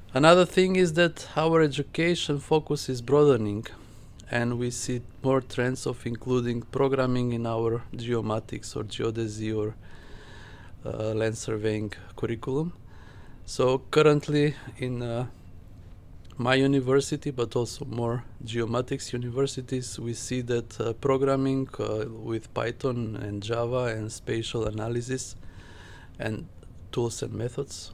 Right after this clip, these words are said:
with statistical analysis are having their momentum.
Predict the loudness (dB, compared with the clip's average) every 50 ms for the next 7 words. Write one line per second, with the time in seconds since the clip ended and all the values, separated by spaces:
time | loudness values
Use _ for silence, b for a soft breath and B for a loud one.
0 | -12 -10 -10 -10 -6 -6 -8 -8 -6 -8 -8 -8 -8 -10 -12 -8 -4 -4 -2 -2
1 | -4 -6 -8 -8 -6 -6 -6 -6 -6 -6 -6 -8 -8 -10 -14 -16 B B B B
2 | B B B B B B B B B B B B 0 4 6 6 6 4 2 6
3 | 6 6 8 8 4 4 4 4 4 4 4 2 2 2 2 2 0 0 0 -2
4 | -2 -2